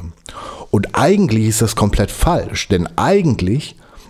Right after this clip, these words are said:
und so habe ich es irgendwann mal gelernt und so habe ich es auch eigentlich mal verinnerlicht, ja, irgendwie bin ich jetzt weggekommen von dem Weg scheinbar,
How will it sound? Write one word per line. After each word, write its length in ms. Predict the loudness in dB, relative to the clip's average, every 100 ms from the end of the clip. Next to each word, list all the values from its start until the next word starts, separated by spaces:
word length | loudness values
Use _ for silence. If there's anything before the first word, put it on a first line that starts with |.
| -4
und 160 | 0 2
so 220 | 2 2
habe 180 | 2 2
ich 80 | 0
es 140 | 0
irgendwann 220 | 2 2
mal 100 | 2
gelernt 480 | 2 2 2 2 2
und 80 | 2
so 120 | 2
habe 140 | 2
ich 80 | 2
es 140 | 0 0
auch 260 | -4 -6 -8
eigentlich 640 | -2 0 2 0 0 0
mal 140 | 2 2
verinnerlicht, 760 | 2 2 2 2 0 -2 -2
ja, 180 | 0 0
irgendwie 320 | 0 -2 -2
bin 220 | -2 -2
ich 100 | 0
jetzt 300 | -2 -4 -2
weggekommen 480 | -2 0 -2 0 0
von 160 | 0 0
dem 140 | 0
Weg 200 | 0 -2
scheinbar, 520 | -2 0 0 -2 -4